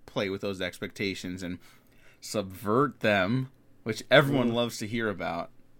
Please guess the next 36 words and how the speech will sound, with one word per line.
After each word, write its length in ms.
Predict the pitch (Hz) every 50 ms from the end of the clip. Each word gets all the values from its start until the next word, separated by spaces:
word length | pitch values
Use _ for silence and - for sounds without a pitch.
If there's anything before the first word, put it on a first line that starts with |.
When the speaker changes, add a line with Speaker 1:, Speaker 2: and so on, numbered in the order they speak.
| - -
Speaker 2:
Yeah. 360 | 131 139 135 123 107 92 98 -
Speaker 1:
And 100 | - 123
there's 120 | 120 - 131
no 320 | 135 131 127 123 120 117
controversial 1040 | - - 131 123 123 117 - 110 110 113 110 110 - 123 107 104 101 95 92 92 - -
opinions 460 | 113 110 - 123 110 107 104 104 98
or 60 | 101
takes 300 | 87 - 104 98 92 -
about 360 | 104 98 95 87 85 - - - - - _ - - - - - - -
Speaker 2:
There's 140 | - 120 110
no 140 | 190 175 156
Speaker 1:
whether 260 | 139 135 139 139 143
or 40 | 139
Speaker 2:
really 120 | 131 127
Speaker 1:
not 60 | 120 113
that 40 | -
Speaker 2:
incredibly 400 | - - 131 123 120 110 117 110
Speaker 1:
thing 100 | 104 101
is 100 | 101 101 -
Speaker 2:
stupid 440 | - - 135 123 117 - 113 -
takes 380 | - - 127 113 110 110 - -
about 260 | 107 101 95 98 92
subverting 500 | - - 92 87 95 104 104 107 101 98
expectations. 920 | 107 104 - - - - 107 - - 127 120 127 131 - - - 156 156 165
Speaker 1:
Yeah. 280 | 107 107 104 92 90 -
Speaker 2:
<laughs> 60 | - - - - - - - - - - - - - - - - - - - - - - - - - - - - - - - - - - - - - - - - - - - - - - - - - - - - _ - - -
Oh, 380 | - 131 127 120 107 101 92 95 95 95
boy. 500 | - 110 107 104 104 104 95 92 101 110 - - - - - - - - - - - - -
Speaker 1:
<laughs> 420 | - 139 - - - - - - -
I 180 | - 135 131
don't 100 | 120 110
know. 120 | 104 104 113
It's 100 | 113 -
Speaker 2:
Yeah. 60 | 127
Speaker 1:
ridiculous. 540 | 120 123 113 - 123 117 107 104 104 - -
Um, 280 | 127 123 120 117 113